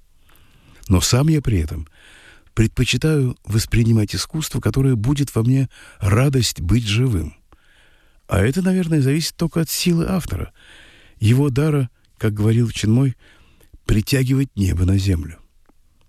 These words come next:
И вообще, как сказано у Луки, "Дерево узнается по плодам его".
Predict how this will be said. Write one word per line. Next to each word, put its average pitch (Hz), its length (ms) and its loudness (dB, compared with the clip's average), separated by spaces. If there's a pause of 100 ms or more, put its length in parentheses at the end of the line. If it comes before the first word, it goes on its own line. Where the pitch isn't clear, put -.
(280)
И 95 80 0
вообще, - 340 -2 (440)
как - 200 -2
сказано 80 480 0
у 95 100 -2
Луки, 87 500 0 (840)
"Дерево 110 480 2
узнается 82 640 -2
по - 140 -2
плодам 82 400 0
его". - 340 -12